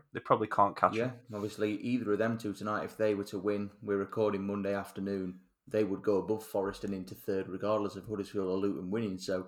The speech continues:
Speaker 2: that kind of takes another one away from it. Obviously, Borough have, uh, would have a game in hand on both of those two teams,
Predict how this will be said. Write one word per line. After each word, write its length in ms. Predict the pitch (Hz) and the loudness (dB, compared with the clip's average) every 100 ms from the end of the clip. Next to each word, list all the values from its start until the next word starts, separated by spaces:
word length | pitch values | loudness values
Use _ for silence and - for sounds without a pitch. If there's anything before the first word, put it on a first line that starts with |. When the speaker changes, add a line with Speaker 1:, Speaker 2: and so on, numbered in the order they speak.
| - _ _ _ | -10 _ _ _
Speaker 2:
that 200 | 110 - | -6 -4
kind 160 | 117 101 | -2 -4
of 80 | - | -2
takes 300 | 113 - 101 | -4 -2 -2
another 320 | 101 117 98 | 0 2 2
one 100 | 92 | 0
away 200 | 92 90 | -2 -4
from 160 | - 113 | -4 -4
it. 60 | 90 | -2
Obviously, 320 | 101 - 98 | -4 -4 -4
Borough 500 | 92 92 110 107 - - _ _ - | -4 0 4 6 4 -2 _ _ -16
have, 420 | 92 87 - 104 | -14 -14 -6 -2
uh, 140 | 92 87 | 0 0
would 140 | 104 104 | 0 2
have 120 | 98 | 2
a 40 | |
game 300 | 98 110 101 | 2 0 0
in 80 | 92 | -4
hand 340 | 90 110 101 | -6 -6 -4
on 140 | 95 92 | -4 -2
both 340 | 98 113 117 | 2 2 2
of 80 | 101 | -2
those 280 | 92 90 - | -2 -2 -4
two 200 | 98 90 | -8 -8
teams, 520 | - 107 85 87 - | -6 -6 -6 -8 -16